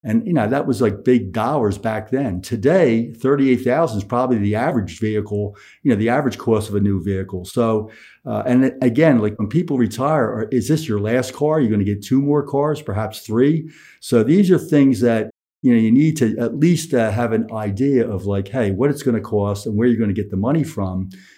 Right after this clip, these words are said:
And, uh, you know, if the, if you don't need a new roof for another, like, you know,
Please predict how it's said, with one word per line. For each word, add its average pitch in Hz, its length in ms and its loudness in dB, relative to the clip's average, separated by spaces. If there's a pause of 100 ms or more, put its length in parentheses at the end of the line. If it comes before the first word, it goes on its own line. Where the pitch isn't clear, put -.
(120)
And, 104 320 0
uh, 107 220 -2
you 165 80 0
know, 117 140 4
if 110 100 -2
the, 123 220 0
if 131 120 -4
you 143 60 0
don't 160 180 -2
need 131 140 4
a 110 60 0
new 113 120 6
roof 117 280 2
for 107 100 -4
another, 104 240 0
like, 98 260 -2
you 110 80 -6
know, 95 320 -8